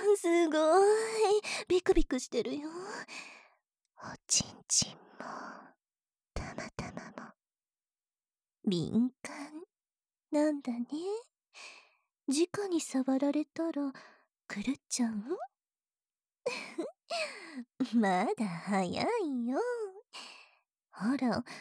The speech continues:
指がたまたまから下の方へ、スーッと、パンツの下から。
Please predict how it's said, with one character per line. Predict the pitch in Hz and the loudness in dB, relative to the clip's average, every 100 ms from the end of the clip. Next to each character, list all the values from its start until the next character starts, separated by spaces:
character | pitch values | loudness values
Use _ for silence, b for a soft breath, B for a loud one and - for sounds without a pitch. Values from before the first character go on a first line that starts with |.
| B B B | B B B
指 | 285 320 359 | 4 8 8
が | 320 285 | 8 4
た | 392 | 6
ま | 392 392 | 8 6
た | 330 | 4
ま | 302 - | 0 -2
か | 269 | -2
ら | 247 254 | 0 -2
下 | - 247 247 | -4 -2 -2
の | 302 | -4
方 | 302 359 359 339 311 | -6 -6 -4 -6 -10
へ、 | 320 B B B B - | -12 B B B B -12
ス | - - - | -8 -6 -2
ー | 240 | 0
ッ | 247 254 269 277 285 311 330 - _ _ _ _ | 0 -4 -8 -10 -12 -14 -18 -20 _ _ _ _
と、 | 294 285 277 294 B B B _ _ - B B B B B _ - | -10 -10 -10 -14 B B B _ _ -18 B B B B B _ -2
パ | 233 240 | 2 2
ン | 233 240 | 0 -4
ツ | - 214 | -6 -2
の | 190 180 165 | -2 -4 -8
下 | - - - - 190 233 | -10 -10 -10 -6 -6 -6
か | |
ら。 | - | -10